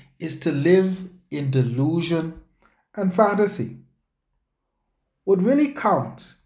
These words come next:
is what is done for the Lord. So I ask, what does it mean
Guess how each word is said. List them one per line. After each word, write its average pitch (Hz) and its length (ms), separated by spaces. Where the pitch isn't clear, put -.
is 131 180
what 139 160
is 131 160
done 123 420
for 120 160
the 117 80
Lord. 110 540
So 220 200
I 240 100
ask, 170 560
what 381 240
does 220 160
it 180 120
mean 135 640